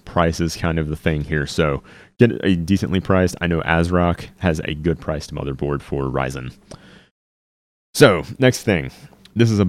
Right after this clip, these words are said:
this is another, another big one for you guys, is the ram. So streaming also takes a lot of memory, and ram is random access memory. This is basically what helps keep the apps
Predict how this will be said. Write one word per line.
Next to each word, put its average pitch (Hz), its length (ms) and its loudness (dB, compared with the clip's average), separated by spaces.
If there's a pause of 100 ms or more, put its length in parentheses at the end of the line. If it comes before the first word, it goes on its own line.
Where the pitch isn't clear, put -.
(120)
this 107 200 4
is 95 140 4
another, 95 380 4
another 85 340 0 (240)
big 98 180 4
one 71 200 -4
for 78 240 -4
you 67 120 -6
guys, 65 440 -6 (100)
is 80 400 -2
the 78 500 -6
ram. 76 600 -4 (420)
So - 180 -4
streaming 127 600 -2
also 98 360 0
takes 85 220 -4
a 87 60 -4
lot 76 180 -4
of 76 80 -6
memory, 69 480 -6 (560)
and 80 360 0
ram 90 260 2
is 76 240 -4
random 78 300 -6
access 73 340 -6
memory. 67 340 -6
This 90 240 0
is 87 200 0
basically 87 400 -2
what 82 140 -6
helps 82 320 -6
keep - 220 -12
the - 80 -8
apps 80 280 -4